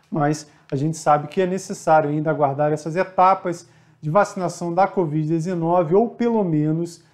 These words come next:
montar um plano muito certinho para evitar aí essa contaminação das crianças, que apesar de, em sua maioria, aí, sofrerem menos consequências da doença,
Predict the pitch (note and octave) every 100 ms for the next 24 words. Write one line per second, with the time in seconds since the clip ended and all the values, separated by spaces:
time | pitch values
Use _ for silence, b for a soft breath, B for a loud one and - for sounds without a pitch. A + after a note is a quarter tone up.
0 | _ - E3 D#3 E3+ D#3+ E3+ E3 E3 F3
1 | F3+ F#3 E3 F3 G#3 B3 A#3 G3+ F3 -
2 | E3+ E3+ F3 b b _ F3 D#3+ D#3+ D#3
3 | E3+ E3 D3+ D#3 D3 D3 D3+ - D3 -
4 | F#3+ F#3+ F3 D#3 - E3 F3 E3+ b b
5 | _ - D#3+ E3 - F#3 D3+ D#3 D#3 E3+
6 | D#3 - _ _ _ E3 E3 D3+ C3+ D3+
7 | C#3 C3 B2+ C3 B2 C#3+ D3+ - F#3 F3
8 | F3 D#3+ C#3+ C#3 C3+ C3 C3 D#3 C#3 D3
9 | D#3 D3+ D3 F#3 G#3+ - E3 D#3 C#3+ D3
10 | C#3+ D3 C3+ D3+ D#3+ D#3+ D#3 E3+ F#3